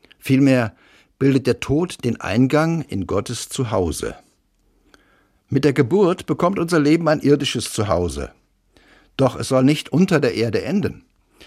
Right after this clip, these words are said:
Es soll ein Zuhause bei Gott finden. Unser Leben soll dort eine himmlische Verlängerung erhalten, die kein Ende hat. Mit dieser Erwartung kann ich entspannter leben. Das nimmt mir den Druck,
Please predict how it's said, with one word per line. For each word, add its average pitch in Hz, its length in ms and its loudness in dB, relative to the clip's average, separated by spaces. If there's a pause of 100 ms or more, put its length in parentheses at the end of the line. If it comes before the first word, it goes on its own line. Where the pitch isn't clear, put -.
(320)
Es 123 140 -2
soll 185 160 4
ein 165 160 2
Zuhause 135 480 2
bei 156 180 0
Gott 190 240 -4
finden. 73 600 -8 (760)
Unser 160 240 4
Leben 165 520 0
soll 117 220 2
dort 123 300 2
eine 120 160 0
himmlische 185 440 0
Verlängerung 180 540 2
erhalten, 76 560 -6 (380)
die - 40 -4
kein 107 280 -2
Ende 127 300 -2
hat. - 260 -10 (1200)
Mit 101 180 -4
dieser 120 220 2
Erwartung 113 600 0 (380)
kann 151 220 0
ich 151 100 -4
entspannter 117 580 0
leben. 87 460 -6 (640)
Das 113 180 -2
nimmt 175 240 0
mir 160 120 4
den 135 180 4
Druck, 175 320 -2